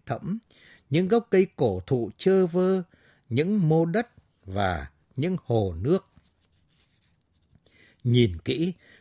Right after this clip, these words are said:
thấy vùng hoang địa kéo dài từ Bến Sơn Lĩnh lên quãng đường quốc lộ ba mươi dưới chân rừng. Một phía xuôi xuống sông, một phía trải rộng sang dãy núi đá lô xô giữa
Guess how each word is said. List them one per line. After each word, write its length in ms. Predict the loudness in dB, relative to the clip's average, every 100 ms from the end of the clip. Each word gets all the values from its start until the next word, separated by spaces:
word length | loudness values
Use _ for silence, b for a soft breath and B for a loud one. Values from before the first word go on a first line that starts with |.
| 2
thấy 160 | 4
vùng 260 | 6 4 2
hoang 300 | 2 2 2
địa 200 | 0 0 -2
kéo 260 | -2 0 -2
dài 360 | -2 0 0 -2
từ 100 | -6
Bến 220 | -2 -2
Sơn 300 | -2 0 0
Lĩnh 300 | 0 -4 -2
lên 220 | 0 0 -2
quãng 320 | -6 -4 -2
đường 200 | -2 -2
quốc 220 | -4 -4
lộ 180 | -4 -6
ba 280 | -4 -4 -2
mươi 300 | -2 -2 -2 b b
dưới 220 | -4 -2 0
chân 240 | -2 -2 -2
rừng. 320 | -4 -4 -8 -18 b b b b b
Một 220 | -2 -2 -2
phía 380 | -2 0 -2
xuôi 460 | -6 -10 -2 0 0
xuống 280 | -2 -6 -6
sông, 380 | -4 -4 -4 -8 b b b
một 200 | -2 -2
phía 160 | 2 0 0
trải 300 | 0 0 0
rộng 300 | 0 -2 -2
sang 240 | -6 -4 -2
dãy 160 | -4
núi 220 | -2 -2 -2
đá 260 | -2 -2
lô 360 | 0 2 2 2
xô 460 | 0 2 2 2 b b
giữa 280 | -6 -2 -2